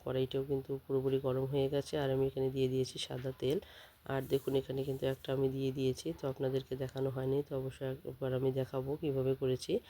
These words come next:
তো এই যে চারটা পিস আছে, সেই চারটা পিসকে আমি এভাবে কিন্তু একই রকম করে কিন্তু আমি তৈরি করে নেব।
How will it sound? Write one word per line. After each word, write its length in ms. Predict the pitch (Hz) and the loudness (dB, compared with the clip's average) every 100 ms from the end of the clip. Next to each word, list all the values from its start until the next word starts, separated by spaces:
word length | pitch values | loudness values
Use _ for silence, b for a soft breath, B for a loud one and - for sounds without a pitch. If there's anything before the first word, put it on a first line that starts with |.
| B B B - | B B B 0
তো 60 | 156 | 4
এই 140 | 160 | 4
যে 140 | 165 | 4
চারটা 400 | 160 143 139 - | 0 0 0 -2
পিস 280 | 147 151 151 | -2 0 2
আছে, 240 | 139 - 156 | 2 2 0
সেই 200 | - 139 | 2 0
চারটা 300 | 135 - 143 | 0 -2 -2
পিসকে 420 | 143 - 139 139 | -2 -2 2 4
আমি 240 | 135 143 | 6 6
এভাবে 280 | 139 131 139 | 4 2 0
কিন্তু 200 | 139 147 | -2 -2
একই 320 | 139 135 139 | -4 -2 0
রকম 300 | 135 - 135 | 0 0 -4
করে 220 | 131 135 | -2 0
কিন্তু 280 | 131 135 135 | 0 0 0
আমি 180 | 131 156 | 0 0
তৈরি 280 | 165 135 131 | 2 4 4
করে 200 | 135 131 | 2 2
নেব। 300 | 127 131 | 2 0